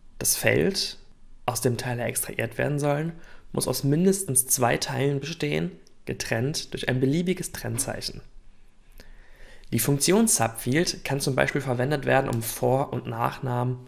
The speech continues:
aus einem Namensfeld zu extrahieren. Wie sieht die Subfield-Funktion aus? Natürlich beginnt mit Subfield und dann in Klammern mindestens zwei Parameter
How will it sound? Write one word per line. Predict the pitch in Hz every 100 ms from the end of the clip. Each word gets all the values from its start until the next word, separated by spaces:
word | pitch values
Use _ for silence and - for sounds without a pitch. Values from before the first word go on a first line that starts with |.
| -
aus | 113 113
einem | 117 131 139
Namensfeld | 117 113 123 127 - 107 -
zu | -
extrahieren. | - - 110 107 101 - - _ _ _ - - - _ _
Wie | 117 120
sieht | 123
die | 127
Subfield-Funktion | 127 123 127 - 113 117 120
aus? | 127 117 107 - - - - - - - - - - - - - - - - - - - - -
Natürlich | 120 127 123 123
beginnt | 110 117 127 156 - - 127
mit | 120
Subfield | - 110 - - 139 196 - - - -
und | 127 120
dann | 120
in | 117
Klammern | - 117 117 131 156 170 165
mindestens | 139 123 120 - 117 -
zwei | - 120 113 147
Parameter | - 143 139 127 120 139 147